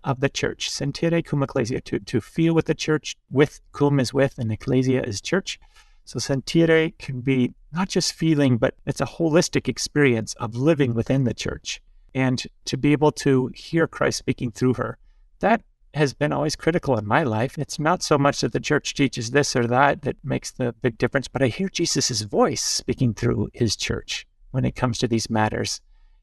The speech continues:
And so it's so much easier to, to follow and not to critique the church when I hear that this is Jesus speaking through her. I know it'll bring flourishing. So I don't have to doubt or wonder and see if it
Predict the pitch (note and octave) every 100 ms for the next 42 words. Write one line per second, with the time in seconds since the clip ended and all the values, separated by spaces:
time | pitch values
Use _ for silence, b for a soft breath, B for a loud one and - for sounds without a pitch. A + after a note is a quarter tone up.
0 | - C#3+ C3 - C#3+ C3+ C3 - - -
1 | G3+ E3 - C#3+ C#3 C3 A#2 - B2 A2+
2 | G#2 - - - _ _ - C3+ A2+ -
3 | C#3+ D3 C#3+ C3+ D3+ C3+ A#2 A#2+ C#3+ C3
4 | - - D3 - B2 - C3 D#3+ - C3
5 | A#2+ A2+ - D3+ D3+ C#3 - - - E3+
6 | - A3 - E3+ G#3 - C3 D#3 B2 C3
7 | D#3+ A2+ A2+ A2 B2 F3 C#3+ - C3 G#2+
8 | - E3 A#2 - C3+ - - - - b
9 | b - C#3 F#3 D3 E3 - B2 G#2+ -
10 | _ _ _ - A2 B2+ A#2+ A2+ G#2 A2+
11 | B2 B2+ B2 A#2+ A2 G2+ - - B2+ -
12 | -